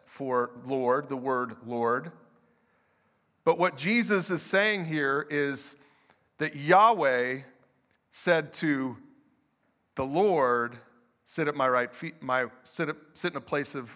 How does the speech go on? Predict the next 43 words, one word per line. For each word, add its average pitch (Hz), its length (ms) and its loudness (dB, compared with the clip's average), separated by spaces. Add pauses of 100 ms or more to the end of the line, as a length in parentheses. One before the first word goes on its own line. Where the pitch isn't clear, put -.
(120)
honor 143 280 0
at 123 80 -4
my 131 120 0
right 127 240 2
hand 131 260 -6
until 120 240 -6
I 117 80 0
humble 123 240 -8
your 117 160 -6
enemies 117 380 -8
beneath 120 360 -12
your 117 120 -16
feet." 117 380 -10 (540)
And 127 120 -10
what 131 180 -2
Jesus 147 480 -4
is 131 100 -10
saying, 131 440 -2
and 117 60 -2
I - 20 -2
want 139 180 -4
you 139 60 -2
to - 20 -4
hear 175 140 -2
this, 117 260 -6
what 117 80 -8
Jesus 135 460 -6
is 117 100 -10
saying 135 400 -6
is, 113 400 -10 (1000)
the 123 100 -8
Lord, 123 800 2 (420)
the 143 140 2
Messiah, 143 880 2 (1500)
is 127 200 -6
God. 113 640 2 (1900)
He's 147 220 -2
not 156 240 4
just 147 240 -8
a 143 40 -6
descendant 127 460 -6
of 110 80 -10
David. 113 320 -6